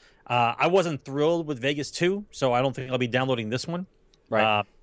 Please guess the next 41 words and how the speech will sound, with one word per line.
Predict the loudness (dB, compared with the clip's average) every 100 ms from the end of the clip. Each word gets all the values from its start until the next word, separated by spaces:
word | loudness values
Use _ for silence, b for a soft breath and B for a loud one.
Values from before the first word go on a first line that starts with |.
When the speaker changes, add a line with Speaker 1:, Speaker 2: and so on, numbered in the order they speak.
| _ _ -10
Speaker 1:
however, | 0 4 4 2 -2 -4 b b b b
uh, | -4 -2
I, | 0 -2
I | 0
do | -2 0 0
like | 2 0 0
the | -6
fact | -4 -2 -2
that | -2 -4 -4
they | -6
do | -4 -6
sprinkle | -6 -6 -4 -2 0 0
in | 0 0 -2 -10 b b b
a | 2
little | 4 4 2
bit | 2
of | 2 2
the |
good | -2 -2 -2
games | 0 0 -2 -6 -8
in | -6 -4
there | -4 -4 -6 -10 -14
to | -8
keep | -6 -6 -6
you | -4
busy. | -2 -2 -2 -6 -8 _ _ _ _
But, | 0 0 -2 -12
uh, | -18 -6
eventually | -2 0 0 2 2
I | 4
will | 4
run | 2 0
out | -2
of | 0
hard | -2 -2
drive | -2 -2
space | -4 -4 -2 -2 -4
just | -6 -2
like | -2 -2
anything | -6 -4 -4
else. | -4 -6 -16